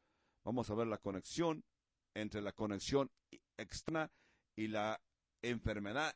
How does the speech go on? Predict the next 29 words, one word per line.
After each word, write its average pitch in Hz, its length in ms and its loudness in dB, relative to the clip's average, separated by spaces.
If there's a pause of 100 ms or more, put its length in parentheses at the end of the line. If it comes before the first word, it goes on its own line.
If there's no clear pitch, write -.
(140)
interior 120 920 2
a 104 60 -6
que 104 180 -4
podemos 127 360 2
estar 123 180 0
expuestos. - 800 -4 (1040)
Vamos 127 280 0
a 117 60 0
ver 131 160 2
la 120 100 0
lepra 117 560 -2
en 107 180 -4
nuestros 101 280 -6
tiempos - 600 -4 (200)
modernos. 98 640 -2 (2500)
¿Cómo 160 240 2
es 151 60 -2
que 120 200 -4
Dios 131 560 0 (380)
a 101 60 -2
un 143 200 2
leproso 151 400 2
lo 113 120 -2
cambia 135 580 -4
a 82 180 -2
un, 135 500 0 (460)
a 107 60 -2
una 131 220 0
forma 131 480 -2